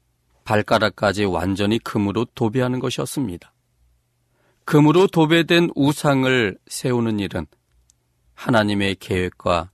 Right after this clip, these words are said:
달리 자신의 나라가 끝까지 가기를 원하는 느부갓네살 자신의 야망의 표현이었습니다. 그래서 이러한 계획을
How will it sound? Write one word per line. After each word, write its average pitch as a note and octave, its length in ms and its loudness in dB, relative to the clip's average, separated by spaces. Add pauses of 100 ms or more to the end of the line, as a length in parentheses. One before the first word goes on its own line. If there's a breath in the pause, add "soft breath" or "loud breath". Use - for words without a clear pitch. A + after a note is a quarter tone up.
달리 A2+ 420 -4 (800)
자신의 D#3+ 520 2
나라가 B2+ 500 2 (440)
끝까지 F#3 600 2
가기를 C#3 480 0
원하는 G2 500 -2 (400)
느부갓네살 A2 960 2
자신의 F2+ 680 -4
야망의 G#2 640 0
표현이었습니다. B2+ 880 -4 (1300)
그래서 A#2+ 480 2 (880)
이러한 D3+ 380 4
계획을 D#3 600 0